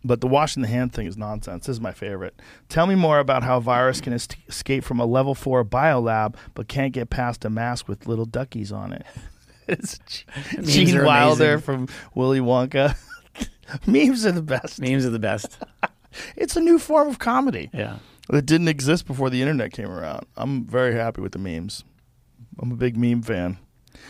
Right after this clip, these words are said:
Speaker 1: You know, a lot of memes are made by, like, troll farms and shit, like, to politically, uh,
Speaker 2: I bet.
Speaker 1: engage in arguments.
Speaker 2: That stuff is so fascinating to me.
Speaker 1: Yeah.
Speaker 2: But, like, all, like, I mean, I'm sure you talk about this a lot on the podcast, but, like, how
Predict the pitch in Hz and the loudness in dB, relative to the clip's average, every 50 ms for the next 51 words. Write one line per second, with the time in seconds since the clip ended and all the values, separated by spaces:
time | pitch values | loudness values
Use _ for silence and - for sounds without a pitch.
0 | - - - 190 220 165 135 131 135 139 139 131 135 139 139 127 123 123 120 120 | -8 -2 0 2 2 4 4 4 2 2 2 2 2 2 0 0 0 -2 0 0
1 | 120 120 120 113 113 110 104 107 107 101 95 - - - 113 110 117 120 - 123 | 0 0 0 -2 -2 -4 -2 -2 -2 -4 -4 -6 -2 0 2 2 2 0 -2 -4
2 | 123 120 127 135 135 139 127 127 - 135 135 135 127 - _ 123 110 107 110 - | -2 -2 -2 -2 -4 -4 -6 -6 -4 -4 -4 -4 -4 -4 _ -6 -6 -6 -8 -12
3 | - - 117 - - 117 107 - 120 113 117 120 120 - - 127 127 120 117 117 | -18 -18 -16 -10 -10 -8 -6 -4 -2 -2 -2 -4 -4 -4 -2 -2 0 0 0 0
4 | 117 110 113 113 110 110 110 110 - - - 95 87 - - - 320 294 - 113 | 0 0 2 2 2 0 -2 -2 -4 -8 -10 -12 -12 -12 -14 -14 -8 -6 -2 2
5 | 123 123 123 113 123 123 123 120 120 120 117 120 120 120 117 123 123 127 131 - | 4 4 4 4 2 2 0 0 -2 0 0 0 0 0 0 -2 -2 -2 -4 -6
6 | - - 180 208 185 - - 170 120 139 123 - - 113 95 - - - 123 151 | -4 -2 -2 -2 -2 0 -2 -2 -2 -2 -4 -6 -6 -8 -10 -12 -14 -12 -10 -10
7 | 160 - - 139 123 110 107 107 98 101 107 110 107 - - - - - 50 - | -8 -6 -4 -4 -4 -4 -4 -6 -6 -8 -8 -8 -8 -10 -12 -16 -20 -20 -20 -20
8 | - _ _ _ _ _ _ _ _ _ _ - 117 - 247 240 139 139 151 139 | -20 _ _ _ _ _ _ _ _ _ _ -10 -10 -10 -10 -6 -4 -4 -4 -4
9 | 135 - 151 185 202 202 180 147 135 139 127 120 113 110 104 101 - - - - | -4 -4 -4 -4 -4 -4 -6 -6 -6 -6 -6 -6 -8 -8 -10 -12 -14 -16 -18 -18
10 | 110 107 131 117 101 98 104 - - - - - 110 104 - - 104 104 - 107 | -16 -14 -12 -10 -10 -10 -12 -14 -16 -14 -12 -12 -12 -10 -10 -10 -10 -10 -10 -12
11 | - - - 110 101 101 104 104 110 107 110 107 107 - - - - - - - | -12 -10 -8 -8 -8 -8 -8 -10 -12 -12 -8 -6 -6 -4 -4 -6 -8 -8 -10 -12
12 | - - - - 113 - - - 131 127 123 - | -14 -14 -14 -14 -14 -14 -8 -6 -4 -4 -4 -6